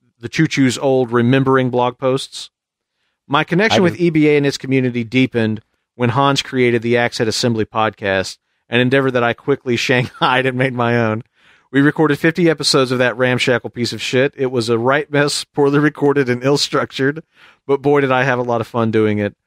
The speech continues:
Speaker 1: Along the way, I made many friends among the rotating guests, such as Aberjam, Alexander Art, Sigmund Rumpf, and many others.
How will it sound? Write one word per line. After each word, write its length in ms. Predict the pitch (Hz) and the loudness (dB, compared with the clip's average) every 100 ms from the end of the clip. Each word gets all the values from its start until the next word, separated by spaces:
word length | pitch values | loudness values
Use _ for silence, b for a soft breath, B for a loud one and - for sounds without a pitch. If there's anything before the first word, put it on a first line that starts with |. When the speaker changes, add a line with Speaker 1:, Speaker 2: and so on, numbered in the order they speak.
| _ _ _ | _ _ _
Speaker 1:
Along 280 | 120 135 147 | -2 0 0
the 80 | 139 | 0
way, 200 | 139 135 | 2 2
I 100 | 131 | 2
made 240 | 131 127 | 0 0
many 160 | 123 127 | 0 0
friends 340 | - 127 117 | 0 0 0
among 220 | 117 117 117 | 0 -2 0
the 80 | |
rotating 460 | 113 117 127 113 110 | 0 0 0 -2 -2
guests, 280 | 110 110 - | 0 -2 -2
such 180 | 117 110 | -4 -2
as 100 | 113 | -2
Aberjam, 600 | 113 110 107 110 107 98 | 0 -2 -2 0 0 -2
Alexander 520 | 110 110 113 110 95 | -4 -4 -4 -4 -2
Art, 300 | 107 107 - | 0 0 -2
Sigmund 440 | - 131 117 113 | -4 -4 -2 -4
Rumpf, 260 | 110 107 101 | -2 -4 -4
and 120 | 104 | -4
many 200 | 107 104 | -4 -2
others. 420 | 98 98 98 - | -4 -4 -6 -10